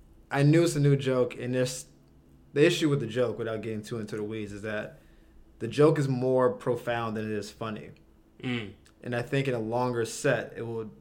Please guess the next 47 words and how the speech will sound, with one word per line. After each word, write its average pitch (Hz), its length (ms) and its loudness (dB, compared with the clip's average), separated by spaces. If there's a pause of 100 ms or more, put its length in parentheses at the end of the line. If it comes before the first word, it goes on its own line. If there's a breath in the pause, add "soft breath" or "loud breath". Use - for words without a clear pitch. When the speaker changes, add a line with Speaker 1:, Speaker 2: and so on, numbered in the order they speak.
(440)
Speaker 1:
resonate. 113 480 -4
It'll 110 120 -8
be 113 120 -8
Speaker 2:
Mm-hmm. 107 80 -6
Speaker 1:
a - 20 -8
big 104 180 -6
deal. 104 180 -6
The - 60 -10
problem 165 360 2
is 117 80 -2
that 117 160 -2
most 120 260 -2
mics 110 220 -8
in 107 80 -8
L 107 180 -4
A 104 80 -6
are, 101 40 -8
like, 101 160 -8
five 101 280 -6
minutes. 101 380 -14
This - 80 -16 (120)
is 196 60 -2
Speaker 2:
Right. 175 100 -6
Speaker 1:
probably 151 260 6
an 110 60 -2
eight-minute 110 420 -6
joke. 104 340 -8 (160)
Speaker 2:
Right. - 280 -14 (260)
Speaker 1:
And 120 100 -8
so 123 140 -2
I - 20 2
was 123 100 0
trying 175 140 2
to 185 60 0
figure 135 300 2
out 120 200 2
how 127 140 -2
to 117 160 -4 (180)
keep - 300 -6
some 147 340 -2
profoundness 127 760 -4
and 110 160 -10
then 107 160 -8
some 110 280 -8
joke 110 280 -6
into 101 300 -10
it. - 120 -14